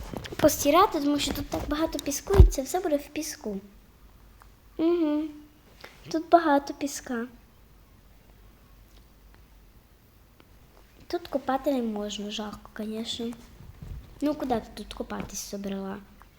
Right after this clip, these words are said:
Ну, не знаю, вдруг. Тут ж цей, тут не можна, е, робити, тому що тут палатки і це все, і не можна тут із-за того. Тому що палатка буде там в дирці, щось таке.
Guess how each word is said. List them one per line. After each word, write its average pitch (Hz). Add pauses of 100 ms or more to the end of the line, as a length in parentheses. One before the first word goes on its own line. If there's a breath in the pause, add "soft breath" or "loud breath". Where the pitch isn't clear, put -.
(720)
Ну, 415
не 494
знаю, 311
вдруг. 285 (1300 loud breath)
Тут 302
ж 311
цей, 262
тут 269
не 294
можна, 254 (180)
е, 220 (340 loud breath)
робити, 294
тому 285
що -
тут 277
палатки 262
і 233
це 247
все, 269
і 247
не 254
можна 220 (100)
тут 254 (140)
із-за 254
того. 254 (560 loud breath)
Тому 269
що 277
палатка 240
буде 233
там 226
в 208
дирці, 208
щось 233
таке. 214